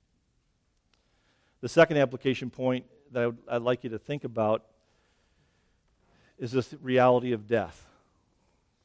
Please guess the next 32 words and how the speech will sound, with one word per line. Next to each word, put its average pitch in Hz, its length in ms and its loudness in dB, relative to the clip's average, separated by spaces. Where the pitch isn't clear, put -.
You 113 60 -20
know, 107 260 -16
not 110 160 -14
physical, 135 600 0
spiritual, 117 600 -6
and 104 140 -14
eternal 107 400 -14
death. 101 300 -6
The, 117 240 -6
you 131 80 -12
know, 135 80 2
one 156 140 0
of 143 60 0
the 107 160 0
hardships, 123 420 -4
we'll - 60 -18
talk 113 120 -10
about 101 140 -10
physical 107 300 -12
death 95 300 -10
for 101 60 -14
a 90 40 -16
second, 98 380 -16
is 101 200 -14
that, 95 200 -16
um, 92 320 -18
in 113 120 -14
my 101 140 -6
previous 113 560 -6
ministry, 120 500 -6
marketplace 110 520 -6
ministry, 117 480 -10